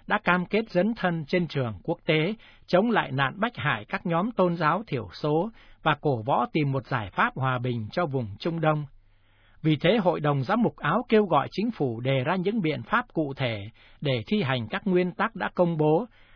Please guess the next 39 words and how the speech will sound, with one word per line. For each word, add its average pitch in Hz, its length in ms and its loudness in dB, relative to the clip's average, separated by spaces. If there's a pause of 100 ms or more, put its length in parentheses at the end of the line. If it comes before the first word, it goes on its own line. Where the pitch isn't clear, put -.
về 156 120 4
mặt 143 240 0
chính 233 220 0
trị 139 280 -2 (280)
cũng 214 200 0
như 214 220 8
về 135 180 0
mặt 120 220 -2
nhân 175 260 6
đạo. 131 300 0 (680)
Sau 208 240 6
cùng, 143 260 2
các 208 180 0
giám 220 200 2
mục - 200 2
kêu 202 180 4
gọi 147 240 0
tất - 240 -4
cả 127 160 0
những 165 200 0
người 139 260 2
thiện 147 260 -4
chí 196 280 0
tại 135 200 0
Áo 151 360 0 (280)
góp 202 240 2
phần 135 220 0
liên 190 300 2
đới 180 240 4
và 123 320 -2
thoa 185 220 0
dịu 143 220 0
những 170 200 -4
đau 185 180 2
khổ 104 360 -4
của 104 120 -8
nhân 156 240 -2
dân 160 240 0
Syria. 151 540 0